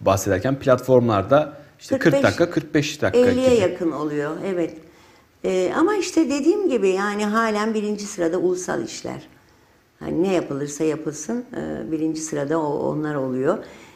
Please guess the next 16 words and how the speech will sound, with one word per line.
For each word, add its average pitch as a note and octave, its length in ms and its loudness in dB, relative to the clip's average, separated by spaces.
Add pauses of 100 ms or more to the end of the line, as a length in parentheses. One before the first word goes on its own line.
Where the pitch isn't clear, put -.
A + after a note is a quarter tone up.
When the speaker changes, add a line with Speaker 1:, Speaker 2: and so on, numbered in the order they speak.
(140)
Speaker 2:
Diğerleri D#3+ 960 8
tabii B3+ 380 6 (200)
keşke C4+ 380 4
hep D4 160 2
öyle D4 200 4
olsa. G#3 200 2 (260)
Yani E3+ 180 4
dışarıdaki F#3+ 580 2
dizilere F#3+ 400 0
baktın F#3+ 320 0
zaten F#4+ 400 0
kırk - 200 -10
beş F3 200 0
dakika, D#3+ 240 -2
elli D#3+ 300 0
dakika. E3 300 -2